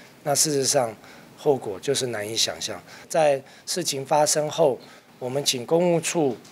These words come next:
啊，以及消防局依法做一个检讨后，我们有了以下的裁处。首先，我们是引用这个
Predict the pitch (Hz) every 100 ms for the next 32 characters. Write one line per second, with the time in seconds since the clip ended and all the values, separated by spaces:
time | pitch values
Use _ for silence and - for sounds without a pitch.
0 | - - - - 117 110 107 107 123 113
1 | 120 123 135 156 151 123 131 - 110 98
2 | 98 - - - - 202 202 180 117 -
3 | - - - - - 190 175 143 127 139
4 | 127 151 123 98 90 139 117 95 - -
5 | - - 120 117 127 120 110 107 110 117
6 | 107 147 120 - 107 117 - - - -
7 | - - - - - - - - - -
8 | - - 156 220 247 180 165 165 247 170
9 | 139 156 202 170 120 - _ - - _
10 | - 185 170 143 131 123 117